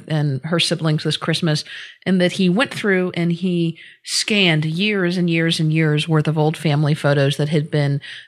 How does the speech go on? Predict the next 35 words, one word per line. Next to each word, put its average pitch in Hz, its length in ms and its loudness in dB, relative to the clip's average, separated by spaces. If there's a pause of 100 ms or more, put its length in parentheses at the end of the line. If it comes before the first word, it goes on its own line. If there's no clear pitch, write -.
uh, - 260 -4
stored 196 420 2
for - 160 -2
years 156 580 0
in 151 280 -2
slides. 160 520 -2
'Cause, 156 160 -2
you 156 80 0
know, 147 100 0
back 143 240 -2
in 180 40 -4
the 156 60 0
day, 151 160 -2
that's 143 200 -6
what - 60 -18
people 147 240 -6
did, 262 180 -4
is 160 120 -2
they 143 80 -4
took - 180 -10
their 147 120 -4
old 143 140 -6
family 143 240 -6
snapshots 147 560 -4
and 143 100 -6
they 147 80 -2
put - 200 -8
them 151 120 -2
on 143 120 0
slides. - 480 -2 (500)
And 190 320 0 (220)
he 247 180 -2
must 262 280 -2
have 220 100 -2
spent 185 380 0